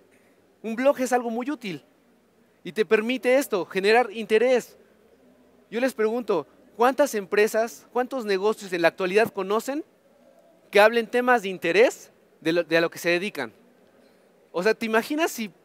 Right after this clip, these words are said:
por ejemplo, no sé, ahorita por pensar en alguna, en alguna de las marcas, los señores de Movistar pusieran en sus perfiles de, de Facebook o en su canal de YouTube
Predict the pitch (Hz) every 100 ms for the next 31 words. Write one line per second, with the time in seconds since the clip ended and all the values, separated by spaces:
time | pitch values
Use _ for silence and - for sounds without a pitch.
0 | _ 175 175 208 208 214 202 185 160 139
1 | _ _ _ _ _ _ _ _ _ -
2 | 175 180 202 190 180 196 - 160 - 156
3 | 151 185 190 160 151 190 185 156 - _
4 | _ 156 165 196 214 156 147 185 190 185
5 | 170 - _ _ _ 160 160 185 226 220
6 | 175 185 202 202 - 185 160 _ _ _
7 | _ _ _ _ - 160 202 226 220 185
8 | 127 147 143 143 139 135 156 147 196 196
9 | 185 147 135 127 123 113 _ _ _ _
10 | _ _ _ _ _ _ _ _ _ _
11 | 139 143 190 202 214 170 190 190 156 156
12 | 160 160 185 214 202 214 220 220